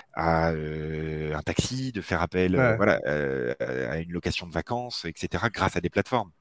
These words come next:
Speaker 1: ou d'écouter de la musique ou des podcasts. Eh ben, exactement de la même manière, on a construit, on construit et on continue de le faire parce que le Trade Republic d'aujourd'hui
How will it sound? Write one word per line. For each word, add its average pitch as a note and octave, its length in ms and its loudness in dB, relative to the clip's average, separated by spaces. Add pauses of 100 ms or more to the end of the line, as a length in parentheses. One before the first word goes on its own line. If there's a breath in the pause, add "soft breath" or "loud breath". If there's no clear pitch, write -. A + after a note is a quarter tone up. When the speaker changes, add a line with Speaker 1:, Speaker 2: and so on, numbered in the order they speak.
(120)
Speaker 1:
ou F2 60 -14
d'écouter - 280 0
de - 60 2
la E2+ 60 6
musique F2 400 -4
ou - 20 -12
des - 120 -4
podcasts. - 460 0
Eh - 20 -20
ben, D#2+ 80 0
exactement F#2+ 420 2
de F#2 60 -4
la F#2 60 4
même E2+ 120 -4
manière, F2+ 360 -2 (340 soft breath)
on E2 80 -10
a E2 80 0
construit, - 520 -10
on F2 40 -16
construit B2+ 420 -6
et - 140 -8
on D#2 40 -12
continue F2 360 -14
de - 80 -20
le D2+ 60 -10
faire B2 180 -4
parce - 120 -12
que E2+ 120 -14
le D#2 100 -10
Trade - 220 -6
Republic E2+ 400 -10
d'aujourd'hui E2+ 480 -10